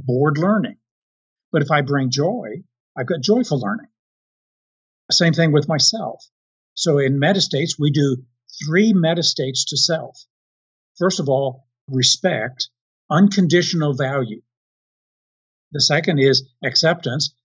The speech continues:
I'm a fallible human being. I'm going to make mistakes. And then appreciation. Here's my strengths. Here's the things I can do very well. And I'm gonna focus on that. And that sets up self-acceptance, self-appreciation, self-esteem.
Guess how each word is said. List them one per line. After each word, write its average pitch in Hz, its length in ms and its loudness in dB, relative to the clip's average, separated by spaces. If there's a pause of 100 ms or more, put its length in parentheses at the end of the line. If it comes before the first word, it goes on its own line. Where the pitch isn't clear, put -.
(340)
I'm 131 160 2
a 127 60 0
fallible 131 440 2
human 139 300 0
being. 156 240 2
I'm 139 180 -2
going 143 240 2
to 220 100 0
make 143 240 -4
mistakes. 135 720 -8 (960)
And 147 160 0
then 151 120 2
appreciation. 165 840 -2 (220)
Here's 160 220 0
my 156 100 0
strengths. 170 640 -4 (540)
Here's 202 220 4
the 208 120 2
things 160 240 0
I 147 120 0
can 170 160 2
do 131 180 2
very 127 280 -2
well. 185 300 -6 (220)
And 123 120 -4
I'm 165 120 2
gonna 143 160 0
focus 127 420 -2
on 131 120 -2
that. 156 280 -4 (800)
And 143 120 2
that 196 180 2
sets 170 280 2
up 147 180 0 (480)
self-acceptance, 147 920 -2
self-appreciation, 139 1000 -4
self-esteem. 156 800 -4